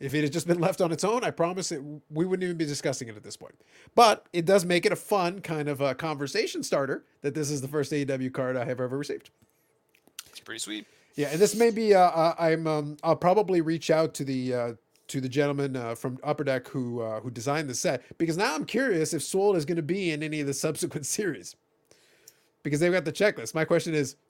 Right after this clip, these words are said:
Speaker 1: so are there more Swole cards coming? Or is this a one and done? Because that would make it doubly infamous, would it not?
Speaker 2: It would. It
Speaker 1: Yeah.
Speaker 2: absolutely would.
Speaker 1: So,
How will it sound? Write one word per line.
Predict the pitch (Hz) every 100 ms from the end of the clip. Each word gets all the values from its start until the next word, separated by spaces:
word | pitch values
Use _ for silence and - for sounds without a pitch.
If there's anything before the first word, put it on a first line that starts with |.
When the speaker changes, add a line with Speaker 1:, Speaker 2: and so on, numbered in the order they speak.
| _
Speaker 1:
so | - 120 107
are | 117
there | 120 135
more | 139
Swole | 139 160 156
cards | 156 156 165
coming? | 180 175 320 - _ _ _ _
Or | 131
is | 143
this | 131
a | 135
one | 131 135
and | 127
done? | 143 127 - _ _ - -
Because | 143
that | 170
would | 240
make | 196
it | 170 127
doubly | 185 214 151
infamous, | 110 113 110 113
would | 117
it | 110
not? | 135 - - _ _ _ -
Speaker 2:
It | 107
would. | 117 202 - _ _
It | -
Speaker 1:
Yeah. | 104
Speaker 2:
absolutely | 107 - 110 175 143
would. | 95 85 -
Speaker 1:
So, | 151